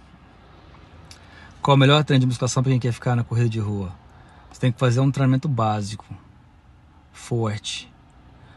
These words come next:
pra você não gastar muita energia, pra você gastar mais energia na, na muscu-,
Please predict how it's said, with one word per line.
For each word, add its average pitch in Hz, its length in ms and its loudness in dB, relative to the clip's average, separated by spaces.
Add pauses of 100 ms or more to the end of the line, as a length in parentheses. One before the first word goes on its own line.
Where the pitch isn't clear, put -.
(180)
pra 110 120 -4
você 110 680 -2
não 120 140 0
gastar 123 240 -2
muita 123 140 0
energia, 113 380 -2
pra 131 120 -6
você 120 180 -4
gastar 120 260 -4
mais 120 140 0
energia 113 460 -2
na, 113 320 -2
na 104 80 -4
muscu-, - 240 -8